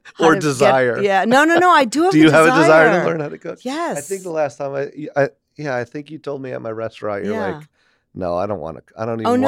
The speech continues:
Speaker 2: wanna
Speaker 1: I,
Speaker 2: learn how to cook."
Speaker 1: oh, no, that, no, I did not
Speaker 2: Is that
Speaker 1: say
Speaker 2: not
Speaker 1: that.
Speaker 2: true?
Speaker 1: No, I,
Speaker 2: Okay.
Speaker 1: no, I
Speaker 2: I
Speaker 1: just,
Speaker 2: got it
Speaker 1: my,
Speaker 2: wrong.
Speaker 1: my family,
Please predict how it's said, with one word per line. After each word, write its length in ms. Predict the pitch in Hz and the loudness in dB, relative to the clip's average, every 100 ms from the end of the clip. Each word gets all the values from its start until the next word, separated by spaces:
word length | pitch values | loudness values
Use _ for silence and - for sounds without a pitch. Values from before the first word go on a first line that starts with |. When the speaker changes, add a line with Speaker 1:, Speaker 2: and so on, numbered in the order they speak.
| - | 0
Speaker 2:
wanna 120 | 220 | -2
Speaker 1:
I, 20 | |
Speaker 2:
learn 180 | 87 82 | -4 -8
how 100 | - | -10
to 80 | - | -14
cook." 100 | - | -6
Speaker 1:
oh, 120 | 269 | -2
no, 220 | 277 294 262 | -2 -2 -6
that, 160 | 233 | -6
no, 160 | 233 226 | -6 -4
I 100 | 196 | -6
did 180 | 180 190 | -8 -8
not 100 | 202 | -4
Speaker 2:
Is 60 | |
that 120 | 120 120 | -2 -2
Speaker 1:
say 60 | |
Speaker 2:
not 140 | 113 110 | -2 -4
Speaker 1:
that. 80 | - | -6
Speaker 2:
true? 180 | 120 170 | -8 -8
Speaker 1:
No, 300 | 175 170 - | -12 -10 -10
I, 120 | 165 | -10
Speaker 2:
Okay. 160 | 165 - | -10 -10
Speaker 1:
no, 300 | 170 135 - | -12 -12 -14
I 120 | - | -14
Speaker 2:
I 20 | 156 | -14
Speaker 1:
just, 200 | 160 - | -12 -8
Speaker 2:
got 100 | 92 | -6
it 40 | - | -6
Speaker 1:
my, 100 | 92 | -8
Speaker 2:
wrong. 220 | 95 110 _ _ | -10 -12 _ _
Speaker 1:
my 180 | 165 175 | -8 -8
family, 880 | - 202 196 202 208 202 202 185 | -8 -8 -4 -4 -4 -4 -6 -8